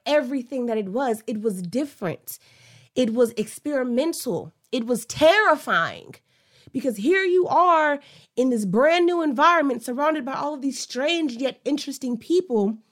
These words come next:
who do strange and interesting things. You're completely outside of your comfort zone. And as terrifying as that concept is to fathom, you're intrigued and you want to, uh,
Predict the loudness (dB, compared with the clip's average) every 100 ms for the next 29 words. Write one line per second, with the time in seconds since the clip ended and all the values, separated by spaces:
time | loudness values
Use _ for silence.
0 | _ _ _ _ _ 0 2 2 0 0
1 | 0 2 0 -4 -4 -4 -4 -8 -10 -10
2 | -4 0 0 -2 -6 -10 -18 _ _ -6
3 | -2 -2 -4 -4 -6 -6 2 4 4 2
4 | 0 -2 -2 0 0 0 -2 -4 -4 -4
5 | -6 -4 -2 -2 -4 -8 -8 _ _ _
6 | -6 -4 -2 -4 -4 0 2 2 2 0
7 | 0 0 0 2 0 0 0 0 0 -2
8 | 0 -2 0 -6 0 2 4 2 0 0
9 | -4 _ _ _ _ _ -4 0 2 2
10 | 0 -2 0 0 0 -4 0 0 0 -4
11 | -12 -20 _ _ _ _ _ -2 0 2
12 | 0 0 -2 -2 -8 -4 -4 -2